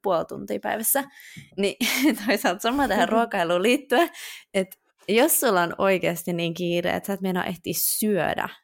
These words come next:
Speaker 1: niin sit sun pitää ehi-, ehdottomasti jättää aikaa sille syömiselle. Silloinhan se on niinku entistä tärkeämpää, koska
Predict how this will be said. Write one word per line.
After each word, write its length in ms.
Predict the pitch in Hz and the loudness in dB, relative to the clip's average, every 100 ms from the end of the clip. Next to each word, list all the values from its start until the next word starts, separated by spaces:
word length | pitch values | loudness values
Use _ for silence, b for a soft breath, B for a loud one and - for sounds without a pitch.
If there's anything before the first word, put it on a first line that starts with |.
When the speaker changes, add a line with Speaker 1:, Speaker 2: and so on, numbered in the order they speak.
| - | -12
Speaker 1:
niin 400 | 175 160 160 165 _ - _ - | -6 -4 -4 -8 _ -20 _ -6
sit 240 | 202 190 | -6 -4
sun 160 | 180 160 | -4 -2
pitää 200 | 156 151 | -2 -2
ehi-, 320 | 165 160 160 - | -4 -6 -6 -6
ehdottomasti 560 | 196 214 214 131 - 151 | -2 -2 -2 -8 -4 -2
jättää 320 | 160 - 165 | -4 -4 -4
aikaa 340 | 151 160 - 175 | -2 -4 -6 -8
sille 200 | 180 180 | -8 -6
syömiselle. 580 | - 175 196 196 202 208 B B - | -4 -4 -4 -4 -6 -8 B B -4
Silloinhan 400 | 208 190 175 160 | -2 0 -2 0
se 100 | 165 | 0
on 100 | 156 | -2
niinku 180 | 156 - | -4 -4
entistä 400 | - - 156 202 | -4 -4 -4 -6
tärkeämpää, 600 | - 190 202 208 196 196 | -6 -6 -6 -6 -4 -4
koska 320 | 180 170 175 | -2 -2 -2